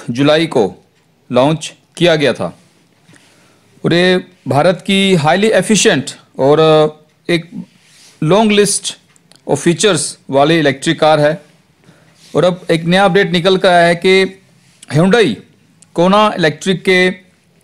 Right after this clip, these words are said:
अपडेटेड वर्जन को लॉन्च करने की प्लानिंग कर रही है, जिसमें इसका इंटीरियर एक्सटीरियर के साथ नए फीचर भी ऐड होंगे। इसी साल दो हज़ार इक्कीस में आने वाले महीनों में इसको लॉन्च किया जाएगा।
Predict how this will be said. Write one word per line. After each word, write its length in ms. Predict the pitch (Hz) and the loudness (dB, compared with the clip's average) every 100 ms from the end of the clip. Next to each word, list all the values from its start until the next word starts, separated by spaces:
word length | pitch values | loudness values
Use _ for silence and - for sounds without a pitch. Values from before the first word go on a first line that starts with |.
| _ _ | _ _
अपडेटेड 440 | 170 165 208 233 202 | -2 0 0 0 2
वर्जन 340 | 180 151 180 | 0 2 -2
को 180 | 170 180 | 0 2
लॉन्च 260 | 160 156 - | 2 0 0
करने 260 | 156 147 | -2 -2
की 140 | 147 151 | -4 -4
प्लानिंग 420 | 147 127 147 185 - _ _ - | -2 0 -2 -4 -8 _ _ -4
कर 140 | 165 | -2
रही 240 | 160 147 120 | 0 0 0
है, 240 | 87 - _ _ _ _ _ _ - | -4 -8 _ _ _ _ _ _ -4
जिसमें 340 | 143 180 190 | -2 2 2
इसका 260 | 180 - 180 | 0 0 0
इंटीरियर 420 | 165 180 180 185 | 2 2 4 4
एक्सटीरियर 560 | 165 156 - 180 190 185 190 - | 2 -2 -2 2 2 0 -6 -6
के 100 | 170 | -4
साथ 240 | 160 175 170 | 0 0 0
नए 220 | 160 165 180 | 0 0 0
फीचर 380 | 165 151 175 | -4 -2 -2
भी 180 | 156 175 | 2 0
ऐड 320 | - 143 151 | 2 0 0
होंगे। 440 | 143 143 147 175 - - | 0 0 0 -2 -6 -4
इसी 220 | 185 233 | -2 0
साल 320 | 202 156 156 | 0 0 0
दो 260 | 156 135 160 | -2 0 0
हज़ार 200 | 160 170 | 2 0
इक्कीस 300 | 147 160 143 | 0 -4 -4
में 120 | 151 | -2
आने 120 | 147 | 0
वाले 200 | 147 147 | 2 2
महीनों 280 | 143 143 143 | 2 0 -2
में 120 | 143 | -2
इसको 420 | 143 135 - 151 165 - _ - | -4 -4 -2 -2 -2 -16 _ -2
लॉन्च 380 | 131 156 156 - _ - | 0 0 -4 -14 _ -4
किया 200 | 175 165 | 0 2
जाएगा। 420 | 143 110 95 | 2 0 0